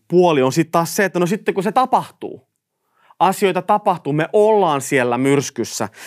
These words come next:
niin me kysytään sen kaiken keskellä, että no miksei Jumala puutu peliin? Miksei Jumala pelasta mua tästä? Miksei Jumala mua, ota mua pois tästä ongelmasta? Elikkä kaksi puolta. Miksi mä jouduin tähän?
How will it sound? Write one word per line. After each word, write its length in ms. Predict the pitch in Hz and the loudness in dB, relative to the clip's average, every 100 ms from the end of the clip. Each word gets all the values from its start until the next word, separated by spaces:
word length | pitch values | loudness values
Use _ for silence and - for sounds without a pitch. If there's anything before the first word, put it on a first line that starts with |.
| - | -6
niin 100 | 151 | 0
me 80 | 160 | 0
kysytään 520 | 165 202 214 180 151 | 2 0 0 -2 -2
sen 140 | 147 143 | -4 -2
kaiken 380 | 170 180 151 143 | -2 0 -2 -2
keskellä, 560 | 196 196 - 139 131 | -2 -2 -2 0 0
että 220 | 127 135 - - | 0 -4 -6 -8
no 100 | 175 | -4
miksei 420 | 190 220 - 214 202 | -2 -2 -2 -2 0
Jumala 360 | 220 208 190 | 0 0 0
puutu 340 | 185 190 190 190 | -2 -2 -2 -6
peliin? 520 | - 233 202 90 - - - - | -4 -2 -2 -4 -10 -16 -14 -2
Miksei 400 | 190 220 - 208 | 0 0 0 2
Jumala 300 | 214 214 208 | 2 2 2
pelasta 640 | 208 233 240 233 - - 131 | 0 2 4 2 0 -2 -2
mua 260 | 107 98 | -2 -4
tästä? 280 | - - 139 | -6 -12 -4
Miksei 280 | 170 185 220 | -4 0 0
Jumala 280 | 226 214 208 | 2 2 2
mua, 180 | 214 - | 0 0
ota 220 | 220 214 | 0 0
mua 180 | 202 196 | 0 -2
pois 540 | _ 240 254 254 - | _ -2 0 -4 -6
tästä 320 | 135 123 120 | -8 -8 -6
ongelmasta? 680 | 110 107 95 76 80 - - _ _ _ _ _ - - - | -6 -6 -10 -12 -16 -20 -20 _ _ _ _ _ -20 -16 -4
Elikkä 200 | 156 180 | -2 0
kaksi 320 | - - - | 0 -2 -4
puolta. 260 | 170 127 107 - | -2 -2 -2 -6
Miksi 340 | 180 247 - | -2 -2 -4
mä 80 | 117 | -2
jouduin 460 | 113 196 262 240 220 | 2 2 2 0 0
tähän? 340 | 208 190 190 | 0 0 -4